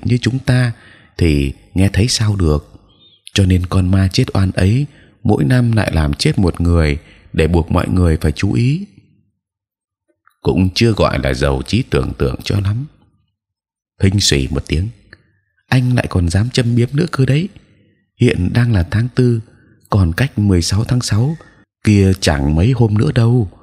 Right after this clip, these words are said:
Tôi định đến đêm mười sáu tháng sáu ra tạm trú tại nhà khách đấy.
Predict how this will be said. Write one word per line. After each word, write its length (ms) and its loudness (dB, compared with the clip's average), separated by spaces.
Tôi 120 4
định 200 2
đến 240 0
đêm 260 2
mười 140 2
sáu 220 -2
tháng 200 -2
sáu 380 0
ra 200 0
tạm 280 -4
trú 260 -2
tại 160 -2
nhà 180 0
khách 220 -4
đấy. 220 -2